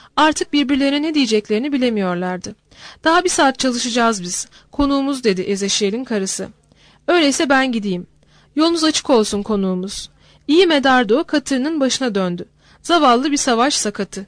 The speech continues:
dedi o gittikten sonra kadın. "Daha bir sürü var bu bölgede. Zavallılar." "Zavallılar," diye herkes onayladı. "Hastalık, kuraklık," diye bağırıyordu yaşlı Ezeşiel. Yumruklarını kaldırarak sağlıksız işçilerin kuraklığın verdiği zararların önünden geçerken,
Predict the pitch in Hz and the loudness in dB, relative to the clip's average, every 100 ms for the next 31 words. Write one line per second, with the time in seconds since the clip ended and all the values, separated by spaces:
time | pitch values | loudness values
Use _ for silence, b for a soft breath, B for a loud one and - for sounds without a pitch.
0 | _ 208 196 214 208 208 - - 208 208 | _ -6 -2 -2 -4 -6 -10 -6 -4 -4
1 | 202 196 196 185 196 - b b 277 311 | -4 -6 -6 -8 -10 -14 b b 0 0
2 | 320 - 285 247 226 208 185 185 180 180 | 0 -2 0 2 2 2 0 -2 -2 -4
3 | 180 202 - 254 240 214 190 185 185 202 | -6 -10 -4 -2 2 2 0 -4 -6 -8
4 | - _ _ b b b 233 294 240 220 | -10 _ _ b b b 0 2 2 2
5 | 208 220 190 220 247 285 247 262 226 208 | 2 0 -2 -4 0 -2 -2 -4 -2 -2
6 | 196 190 180 185 _ _ b b b 294 | -2 -2 -4 -8 _ _ b b b 0
7 | 277 330 320 - 277 277 277 311 233 269 | 2 0 -2 0 2 2 2 -6 -2 0
8 | 247 240 240 240 208 180 185 196 - 190 | 2 2 4 2 2 0 -4 -4 -4 -4
9 | 190 190 - 180 185 _ B B - 285 | -4 -4 -4 -4 -8 _ B B -2 0
10 | 302 302 294 311 269 254 262 269 226 302 | 2 2 0 2 2 2 2 0 0 -2
11 | - 247 247 247 294 226 - 208 196 214 | 0 2 2 0 -4 -4 -4 -4 -2 -4
12 | 302 - 254 247 254 269 285 233 214 208 | -6 -4 -2 -2 -2 -4 -2 0 0 -2
13 | 202 214 214 214 214 277 233 214 220 220 | -2 0 0 0 0 -2 -4 -2 -2 -2
14 | 220 202 202 214 190 233 294 | -2 -2 -4 -4 -4 -4 -6